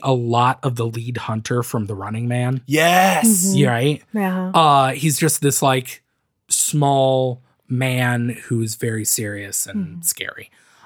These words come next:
Speaker 1: Uh, and he pulls out a baggie with this bill in it, and he sets it down, and Cap looks at it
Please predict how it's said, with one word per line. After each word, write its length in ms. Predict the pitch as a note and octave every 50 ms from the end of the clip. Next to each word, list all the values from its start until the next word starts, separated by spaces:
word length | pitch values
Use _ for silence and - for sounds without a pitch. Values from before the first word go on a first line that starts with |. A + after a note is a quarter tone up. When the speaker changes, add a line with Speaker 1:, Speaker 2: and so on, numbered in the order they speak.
| _ _ -
Speaker 1:
Uh, 180 | D#3 D3 C3+ -
and 120 | D#3 D3+ D3
he 80 | C#3
pulls 460 | B2+ - - - E3 F3 G3 F#3 E3+
out 240 | D#3 C#3 C3+ C3 - -
a 80 | C3
baggie 580 | A#2 - - - - - E3 D#3 D3+ D3 C3 B2+
with 180 | B2+ B2+ B2+
this 220 | - B2 A#2 - -
bill 580 | - _ C3+ B2+ B2 B2 D3+ D#3 E3+ F3 D#3+ C#3
in 160 | C3 B2+ A2+
it, 120 | A#2 A2+
and 80 | - B2
he 80 | A2 A2
sets 360 | - - - D3 C#3+ - -
it 120 | - -
down, 400 | - D#3 C#3+ C#3 C3 A#2+ A#2+ A2+ - _ _ - _ _ _ _
and 140 | - C3+ B2
Cap 380 | - - - C#3+ C#3+ E3 F3 -
looks 400 | D3 D3 F3+ G#3+ - - - -
at 240 | D3 A#2+ A2+ A2 G#2+
it 200 | G#2+ A2+ -